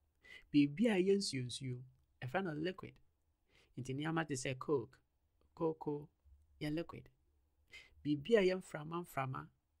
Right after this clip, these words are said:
yɛfrɛ no gas. Nti mframagya, mframa a ɛwɔ baaluu mu, anaa deɛ ɛwɔ tire mu yɛ gas.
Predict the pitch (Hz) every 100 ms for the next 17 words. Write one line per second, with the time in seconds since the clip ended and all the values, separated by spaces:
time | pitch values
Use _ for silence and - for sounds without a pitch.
0 | _ _ _ _ 165 202 196 131 139 135
1 | - - - - _ _ _ _ _ 131
2 | 135 131 131 123 117 151 190 - _ _
3 | _ _ _ - - 127 - 139 175 170
4 | 160 131 131 131 156 147 131 127 - _
5 | _ _ _ _ - 220 226 190 170 170
6 | - 196 196 - 160 139 123 127 - -
7 | 113 117 - - -